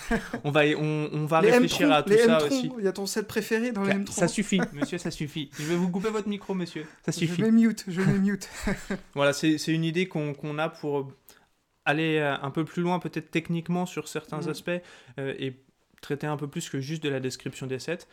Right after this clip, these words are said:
Speaker 1: Le rythme, on va essayer de, d'alterner, euh, deux podcasts
Speaker 2: Deux, trois,
Speaker 1: classiques,
Speaker 2: ouais, on
Speaker 1: euh,
Speaker 2: est, on
Speaker 1: deux, trois classiques et un hors-série, euh, donc qui seront pas thém-, qui seront pas dans le temps,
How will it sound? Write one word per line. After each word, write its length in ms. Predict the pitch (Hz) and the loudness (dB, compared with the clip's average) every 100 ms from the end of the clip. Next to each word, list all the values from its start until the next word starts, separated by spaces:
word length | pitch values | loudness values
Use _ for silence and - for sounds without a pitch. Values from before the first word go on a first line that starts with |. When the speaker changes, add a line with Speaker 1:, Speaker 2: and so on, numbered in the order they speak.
| - - - _ _ _ _ _ | -20 -20 -20 _ _ _ _ _
Speaker 1:
Le 200 | 156 175 | 2 2
rythme, 360 | 180 208 208 170 | 4 0 -2 -6
on 80 | 143 | -4
va 160 | 143 143 | -2 -2
essayer 280 | 135 160 | 0 -2
de, 160 | 151 143 | 0 0
d'alterner, 600 | 135 135 135 147 147 156 | 2 0 0 -4 -2 -2
euh, 240 | 143 131 131 | 0 0 -2
deux 360 | 127 160 160 143 - _ _ | -2 -2 -2 -4 -16 _ _
podcasts 420 | - 151 - 196 - | -2 -2 0 -2 -2
Speaker 2:
Deux, 60 | |
trois, 220 | - 151 | 2 6
Speaker 1:
classiques, 440 | 190 180 165 156 151 | 6 6 4 0 -2
Speaker 2:
ouais, 20 | |
on 220 | 147 143 | -4 -6
Speaker 1:
euh, 320 | 135 131 131 | -4 -2 0
Speaker 2:
est, 20 | 131 | 0
on 20 | |
Speaker 1:
deux, 160 | 131 143 | -2 -4
trois 260 | - 160 147 | -4 -4 -2
classiques 480 | 151 143 170 165 - | -2 -4 -4 -6 -6
et 200 | 139 143 _ _ - | -6 -6 _ _ -8
un 300 | 160 160 160 | -4 -4 -2
hors-série, 540 | 143 135 - 151 170 214 - - - _ 139 | -2 -2 -2 -2 -2 -6 -10 -20 -20 _ -12
euh, 380 | 131 127 127 | -10 -8 -8
donc 220 | 127 131 131 | -8 -8 -10
qui 100 | 131 | -12
seront 160 | - | -10
pas 120 | 123 | -8
thém-, 300 | 131 135 135 - _ - | -8 -8 -8 -12 _ -20
qui 100 | - | -16
seront 160 | 135 | -12
pas 260 | 123 139 131 | -8 -6 -6
dans 220 | 131 127 | -6 -6
le 80 | 127 | -6
temps, 280 | 127 147 | -6 -8